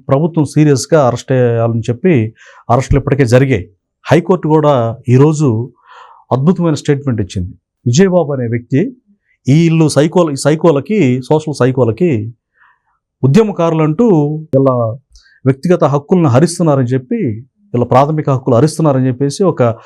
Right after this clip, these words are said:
హైకోర్టులో కేసు వేశాడు. చెంప చెళ్ళు మనిపించినట్టుగా,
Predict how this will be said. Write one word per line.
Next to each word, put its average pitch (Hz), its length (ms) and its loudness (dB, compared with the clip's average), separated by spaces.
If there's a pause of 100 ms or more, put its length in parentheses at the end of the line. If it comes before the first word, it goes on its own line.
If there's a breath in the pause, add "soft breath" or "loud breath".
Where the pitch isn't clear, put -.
(160 loud breath)
హైకోర్టులో 156 460 0
కేసు 156 280 0
వేశాడు. 101 280 -6 (540)
చెంప 165 220 0
చెళ్ళు 190 380 2
మనిపించినట్టుగా, 139 880 0